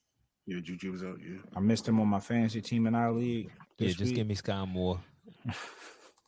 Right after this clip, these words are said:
Speaker 3: I, I, I'll make something work. <laughs>
Speaker 2: Shit, ma-,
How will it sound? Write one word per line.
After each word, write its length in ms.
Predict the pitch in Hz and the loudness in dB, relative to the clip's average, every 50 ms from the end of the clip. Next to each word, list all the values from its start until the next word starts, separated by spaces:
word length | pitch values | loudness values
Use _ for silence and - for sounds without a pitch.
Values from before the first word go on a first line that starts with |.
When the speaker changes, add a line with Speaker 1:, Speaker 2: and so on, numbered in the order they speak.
| _ _ _ - - 98 | _ _ _ -18 -12 -10
Speaker 3:
I, 60 | 98 | -8
I, 60 | - - 87 95 104 90 85 101 92 | -8 -8 -8 -6 -6 -4 -4 -4 -2
I'll 80 | 92 98 | -2 -2
make 140 | 95 92 | -2 -2
something 220 | - - 85 78 82 | -2 -4 -4 -4 -4
work. 220 | 85 87 90 - _ _ _ _ _ _ _ _ _ - | -4 -4 -4 -6 _ _ _ _ _ _ _ _ _ -4
<laughs> 60 | 127 - - - - - - - - - - _ _ _ _ _ _ _ _ _ _ _ | -4 -4 -4 -8 -16 -20 -20 -20 -20 -20 -20 _ _ _ _ _ _ _ _ _ _ _
Speaker 2:
Shit, 480 | - 120 110 - - 107 117 113 90 | -8 -6 -4 0 4 4 4 4 2
ma-, 120 | 87 92 | 0 -2